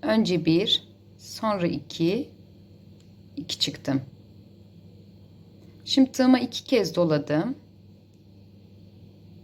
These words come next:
Aynı yere girdim. Önce bir, sonra iki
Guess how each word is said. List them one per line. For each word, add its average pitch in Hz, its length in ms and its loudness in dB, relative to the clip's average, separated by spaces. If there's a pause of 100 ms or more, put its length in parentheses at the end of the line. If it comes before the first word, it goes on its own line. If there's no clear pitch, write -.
(460)
Aynı 214 300 2
yere 156 220 6
girdim. 151 640 -2 (180)
Önce 185 460 -2
bir, 151 460 2 (3750)
sonra 220 440 0
iki 156 680 -2